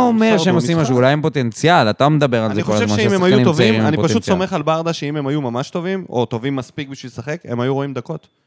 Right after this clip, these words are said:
Speaker 1: מתי? במקום מי?
Speaker 2: כשבררו היה ממלא מקום.
Speaker 1: לא, לא.
Speaker 2: למה בררו היה צריך להיות בלם?
Speaker 1: כי בררו הרבה יותר טוב מבלם, כבלם מאשר כנראה הם כבלמים.
Speaker 2: אוקיי.
Speaker 1: אני לא יודע לגבי אריאלי, אז פעם קודמת הוא שיחק מגן ימני, הוא לא שיחק בלם.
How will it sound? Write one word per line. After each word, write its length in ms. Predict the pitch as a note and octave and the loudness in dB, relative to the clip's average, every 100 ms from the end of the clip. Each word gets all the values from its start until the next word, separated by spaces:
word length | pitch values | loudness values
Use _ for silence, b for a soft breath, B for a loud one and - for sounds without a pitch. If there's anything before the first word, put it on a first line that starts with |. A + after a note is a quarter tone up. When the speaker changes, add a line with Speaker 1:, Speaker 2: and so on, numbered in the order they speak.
| - | -4
Speaker 1:
מתי? 240 | C3 E3 E4 G#3+ | -2 2 2 2
במקום 220 | D3+ A#2 | 2 2
מי? 100 | G#2+ | 0
Speaker 2:
כשבררו 580 | A2+ E3 E3 E3+ B3+ B3 | 2 2 4 4 4 4
היה 120 | A#3 | 4
ממלא 280 | A#3 A3+ A3+ | 2 0 0
מקום. 500 | A3+ A3 B3 E3 A2 - | -2 -2 -2 -2 -8 -8
Speaker 1:
לא, 280 | F#2+ F#2 | -8 -8
לא. 60 | D#2+ E2 _ B2 | -10 -18 _ -2
Speaker 2:
למה 200 | F3 G3+ | -2 0
בררו 320 | G#3+ A3 G#3+ | -2 0 0
היה 80 | G#3 | 0
צריך 200 | G#3+ G#3 | -4 -2
להיות 220 | G3+ F#3 | 0 0
בלם? 260 | F#3 G#3 B2+ | 0 -2 -4
Speaker 1:
כי 100 | G2 | -2
בררו 420 | G2 F#2+ E3+ C3 | 0 2 2 2
הרבה 160 | F#2 F#2 | 2 0
יותר 140 | G#2+ | -4
טוב 160 | A2 B2 | -4 -4
מבלם, 540 | B2 A#2 A#2 C#3 C3 B2 G2 | -2 0 4 4 2 -4 -6
כבלם 400 | A2 A2 D3 C3+ | -2 2 2 2
מאשר 400 | A2+ - B2+ A2 | -2 -2 -4 -2
כנראה 380 | A#2+ A#2 B2 A#2+ | -4 -2 0 0
הם 260 | B2 D3 C3+ | 0 0 -2
כבלמים. 1040 | B2 A#2+ A#2 A2+ G#2+ G2+ G2+ G2 G2 G2 G#2 | -2 0 0 0 -2 -2 -4 -2 -2 -4 -6
Speaker 2:
אוקיי. 320 | G2+ - C#3+ E3+ - - | -14 -16 -18 -18 -18 -6
Speaker 1:
אני 120 | G2+ | 0
לא 60 | A#2 | 2
יודע 180 | C#3 D3+ | 4 4
לגבי 240 | C#3+ C#3 | 4 4
אריאלי, 420 | C#3 C#3 D#3 B2 | 4 4 2 2
אז 100 | A#2 | 0
פעם 180 | A2 C3+ | 0 0
קודמת 320 | A#2 C#3+ C#3+ | 2 2 2
הוא 80 | B2+ | -2
שיחק 220 | - C3 | -8 -6
מגן 260 | C3 C3+ C3+ | -4 0 0
ימני, 200 | C3 C#3+ | 2 2
הוא 80 | A2 | 0
לא 60 | |
שיחק 180 | G#2+ B2+ | -2 -8
בלם. 280 | G#2 E2 | -8 -8